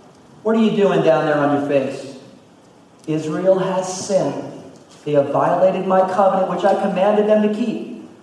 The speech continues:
They have taken some of the devoted things. They have stolen. They have lied. They have put them in their own possessions. That is why Israelites cannot stand against their enemies. They turn their backs and run because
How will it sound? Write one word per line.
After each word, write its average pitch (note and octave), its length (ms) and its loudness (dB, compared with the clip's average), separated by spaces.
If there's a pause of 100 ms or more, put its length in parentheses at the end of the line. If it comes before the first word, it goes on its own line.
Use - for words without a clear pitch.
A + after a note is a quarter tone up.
(160)
They C#3 120 2
have C#3+ 140 0
taken D3+ 300 -2
some G#3 240 0
of G#3+ 80 4
the A3 80 2
devoted A3+ 600 2
things. - 560 -2 (160)
They C#3+ 100 -4
have D3 220 -2
stolen. G3 720 0
They C#3+ 100 -2
have D3 280 -4
lied. C3 460 -2
They C3+ 60 -8
have C3 300 -10
put F3+ 160 -8
them F#3+ 140 -4
in F#3+ 80 -6
their F#3 140 0
own F3+ 180 0
possessions. C#3 760 -4 (240)
That F3 240 2
is G#3+ 120 2
why F#3 340 2
Israelites F3 840 0 (160)
cannot D3+ 440 -4
stand F3+ 480 -2
against C#3+ 320 -4
their D#3+ 160 -4
enemies. C3 520 -2 (280)
They C#3 160 0
turn D#3 340 -4
their G3+ 140 0
backs - 560 0
and D3+ 200 -8
run E3 440 0
because D3+ 260 -4